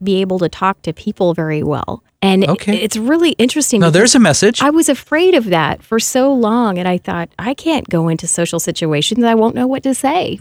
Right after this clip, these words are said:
Speaker 1: I'll screw it
Speaker 2: Mm-hmm.
Speaker 1: up." And it's really hilarious. I think God has a great sense of humor, you know, that eventually he would
Speaker 2: Yes.
Speaker 1: give me a job where I talk and, and, <laughs> and go, "Wow,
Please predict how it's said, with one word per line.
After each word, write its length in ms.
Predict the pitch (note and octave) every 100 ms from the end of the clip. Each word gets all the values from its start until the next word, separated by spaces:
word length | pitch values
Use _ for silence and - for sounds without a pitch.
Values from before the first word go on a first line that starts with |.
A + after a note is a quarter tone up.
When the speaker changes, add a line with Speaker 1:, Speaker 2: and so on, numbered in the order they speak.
| A2+
Speaker 1:
I'll 120 | G#3+
screw 340 | A3 - C4 B3+
it 40 |
Speaker 2:
Mm-hmm. 120 | C4 D#4
Speaker 1:
up." 120 | -
And 140 | F#3+ - - - -
it's 240 | A3+ - A#3+
really 220 | D4+ C4
hilarious. 420 | G#3 G#3 G3+ F#3
I 80 | F#3
think 240 | C#4 B3+
God 220 | G#3 G#3+
has 200 | G3+ F#3 F3
a 40 |
great 280 | E3 F3+ G3+
sense 260 | F#3 F3+
of 100 | E3+
humor, 480 | E3 G#3 G3 E3+ C#3+ -
you 140 | G#3
know, 80 | F#3+
that 140 | F3+ F3+
eventually 380 | F#3 G3 G3+ F3+
he 160 | - G3
would 160 | E3+
Speaker 2:
Yes. 400 | G#2+ B2+ B2+ -
Speaker 1:
give 120 | G3
me 100 | G3
a 40 | F3+
job 280 | F#3 F#3 F3
where 80 |
I 60 | D#3
talk 400 | - - G3+ -
and, 120 | F3+ - - -
and, 120 | C4
<laughs> 120 | C#4 G4
and 100 | C#4
go, 120 | B3
"Wow, 500 | C#4+ F#4+ A4+ B3 F#3